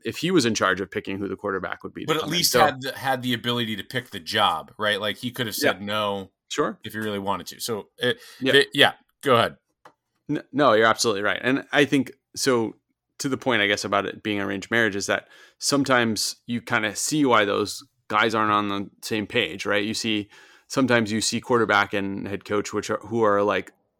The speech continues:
Speaker 1: you know, one guy comes over the sideline, they're talking to each other the whole time. And another time it's like the guy goes and sits down and looks at his film or whatever and, and talks to the quarterback's coach, right? So, you know, I, I guess I didn't,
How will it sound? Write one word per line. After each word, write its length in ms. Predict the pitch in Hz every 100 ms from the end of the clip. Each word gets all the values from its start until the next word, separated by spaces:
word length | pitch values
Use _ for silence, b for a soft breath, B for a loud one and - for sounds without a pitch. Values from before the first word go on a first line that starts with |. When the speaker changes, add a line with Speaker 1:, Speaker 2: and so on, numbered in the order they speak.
| _
Speaker 1:
you 80 | -
know, 200 | 110 87 _ -
one 180 | 120
guy 120 | 107 104
comes 200 | 107 104
over 120 | 101
the 60 | 101
sideline, 360 | 101 98 98
they're 80 | 98
talking 340 | - 101 - 95
to 100 | 101
each 100 | 95
other 160 | 95
the 100 | 92
whole 160 | 92 98
time. 420 | 101 101 50 92 b b b b
And 200 | 101 101
another 400 | 104 107 113 127
time 280 | - 104 104
it's 180 | 101 -
like 240 | 104 104 -
the 100 | -
guy 180 | 107 104
goes 200 | 104 101
and 120 | 101
sits 200 | 110 -
down 260 | 107 104 104
and 120 | 101
looks 180 | 101 107
at 140 | 95 - _
his 300 | 104 101 - _
film 240 | 117 110 123
or 80 | 107
whatever 360 | 104 113 131
and, 280 | 131 110 -
and 120 | 104
talks 240 | 104 107 -
to 60 |
the 40 | 110
quarterback's 420 | 127 151 - -
coach, 260 | - - -
right? 220 | 98 - b b b -
So, 600 | - 113 104 98 101 - _ _ _
you 80 | 127
know, 100 | 110
I, 240 | - 123 - _ -
I 80 | 120
guess 340 | 104 143 - - -
I 100 | 117
didn't, 260 | 139 143